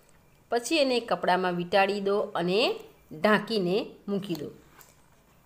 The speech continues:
એક દિવસ પછી શું તમને કોઈ ફેરફાર દેખાય છે? તો કહેશે, "હા." તૈયાર થયેલા મગમાં ડુંગળી, ટમેટાં, મીઠું અને લીંબુનો રસ ઉમેરી ભેળવો અને તમારા મિત્ર સાથે મગની મજા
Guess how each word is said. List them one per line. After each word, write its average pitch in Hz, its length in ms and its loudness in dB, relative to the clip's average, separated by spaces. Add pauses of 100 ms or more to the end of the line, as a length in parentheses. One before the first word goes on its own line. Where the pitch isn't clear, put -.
(120)
એક 269 220 -2
દિવસ 277 380 6
પછી 247 400 0
શું 320 340 -4
તમને 240 280 2
કોઈ 220 200 -2
ફેરફાર 196 480 -6
દેખાય 175 400 -8
છે? 240 360 -6 (680)
તો 214 80 -4
કહેશે, - 360 -4
"હા." 156 300 0 (500)
તૈયાર 262 460 4
થયેલા 220 320 2
મગમાં 180 680 0 (680)
ડુંગળી, 220 520 -2
ટમેટાં, 208 560 0
મીઠું 208 480 -2
અને 175 180 0
લીંબુનો 180 400 -4
રસ 165 320 -6
ઉમેરી 220 380 -4
ભેળવો 208 340 -4
અને 190 200 -2
તમારા 170 320 -4
મિત્ર 170 380 -4
સાથે 175 320 -4
મગની 175 360 -8
મજા 165 420 -6